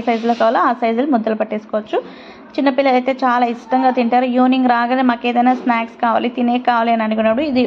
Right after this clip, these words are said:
ఒక్కటి ఇచ్చినా వాళ్ళు హ్యాపీగా తినేస్తారనమాట. ట్రై చేయండి మీరు కూడా. మధ్య మధ్యలో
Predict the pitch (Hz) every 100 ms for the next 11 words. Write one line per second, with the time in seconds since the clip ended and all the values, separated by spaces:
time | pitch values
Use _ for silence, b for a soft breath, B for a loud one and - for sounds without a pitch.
0 | - 240 247 247 240 262 330 262 247 214
1 | - 226 247 381 - 285 254 247 240 226
2 | 220 214 226 B B B B 262 269 285
3 | 302 294 247 240 262 302 254 226 269 262
4 | 269